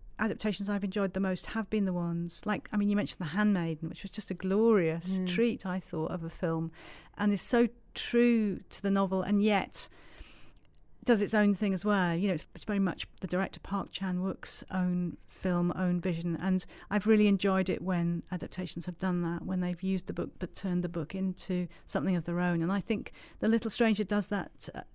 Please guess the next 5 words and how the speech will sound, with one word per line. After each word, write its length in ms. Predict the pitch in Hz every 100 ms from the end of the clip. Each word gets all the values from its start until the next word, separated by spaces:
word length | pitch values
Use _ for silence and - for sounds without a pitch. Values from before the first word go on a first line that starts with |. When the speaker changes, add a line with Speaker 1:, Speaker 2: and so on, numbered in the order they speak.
| -
Speaker 1:
too. 360 | - - 214 175
It's 220 | 170 -
very 260 | - 208 202
much 460 | 196 - - - - - - - - -
Lenny's 800 | 190 190 180 180 170 - -